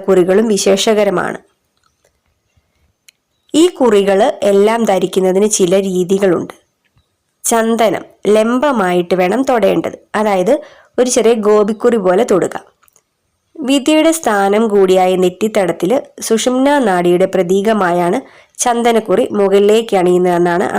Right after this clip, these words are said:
ആചാര്യന്മാർ വിശദീകരിക്കുന്നത്. വലത്തെ മോതിരവിരൽ കൊണ്ടാണ് ചന്ദനം തൊടേണ്ടത്. ശരീരത്തിലെ ആജ്ഞാചക്രത്തിന് ഉണർവേകാനും ശരീരത്തിനെയും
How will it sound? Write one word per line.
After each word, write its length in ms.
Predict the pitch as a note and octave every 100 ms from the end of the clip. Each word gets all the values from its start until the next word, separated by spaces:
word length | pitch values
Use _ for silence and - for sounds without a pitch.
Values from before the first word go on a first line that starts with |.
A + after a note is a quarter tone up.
| G3
ആചാര്യന്മാർ 540 | F#3 G3 G3 F#3 F#3 B3
വിശദീകരിക്കുന്നത്. 880 | B3 A#3+ G#3 F#3+ F3+ E3+ E3 E3 - - _ _ _ _ - - _ _ _ _ _ _ _ _ _ _ A3+
വലത്തെ 380 | A#3+ C4 C4 D#4+ C4+
മോതിരവിരൽ 640 | G#3 G3 G3+ G3 G3 G3+ G#3+
കൊണ്ടാണ് 360 | G3+ F#3 F#3+ G#3 G#3+
ചന്ദനം 380 | G3+ F#3 F#3 B3
തൊടേണ്ടത്. 460 | C4 G3 F3 E3 D3+ - - _ _ _ _ _ _ _ _ _ _ _ _ _ _ _ _ _ _ _ _ - -
ശരീരത്തിലെ 640 | C4 C4+ C#4+ D4+ A#3+ A#3 A#3+
ആജ്ഞാചക്രത്തിന് 1080 | A3+ - A#3+ C#4 C#4 A3 - G3 F3 F#3 B3+ - G3
ഉണർവേകാനും 800 | G3 G3+ G#3 G3 F#3+ F#3+ G#3 D#4 - _ _ -
ശരീരത്തിനെയും 840 | B3+ A#3+ B3 B3+ B3+ G#3 F#3 A3+